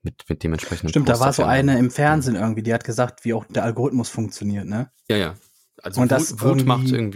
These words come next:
Speaker 1: irgendwie, Wut funktioniert besser und deswegen benutzen sie es.
Speaker 2: Ja, also Beiträge mit, von
Speaker 1: Ja.
Speaker 2: irgendwelchen, mit wütenden Aussagen oder so, die provokant sind,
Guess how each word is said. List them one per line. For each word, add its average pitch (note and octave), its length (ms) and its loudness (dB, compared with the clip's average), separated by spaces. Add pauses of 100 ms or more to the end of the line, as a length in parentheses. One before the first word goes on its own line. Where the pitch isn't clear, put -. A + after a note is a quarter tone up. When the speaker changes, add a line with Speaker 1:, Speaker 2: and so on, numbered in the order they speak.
(120)
Speaker 1:
irgendwie, F#2 100 -8
Wut A2+ 120 -6
funktioniert G2 360 -4
besser F#2+ 200 -2
und F#2 80 -2
deswegen E2+ 360 -8
benutzen E2+ 300 -10
sie - 20 -14
es. - 40 -14
Speaker 2:
Ja, B2 160 0 (240)
also B2 200 0
Beiträge C#3 640 2
mit, B2 260 0
von - 220 -2
Speaker 1:
Ja. - 40 2
Speaker 2:
irgendwelchen, A#2+ 380 2
mit A2+ 220 -6
wütenden B2+ 560 2
Aussagen B2+ 600 2
oder A#2+ 200 2
so, A#2+ 180 0
die A2+ 300 -4 (340)
provokant B2 640 0
sind, A#2 320 2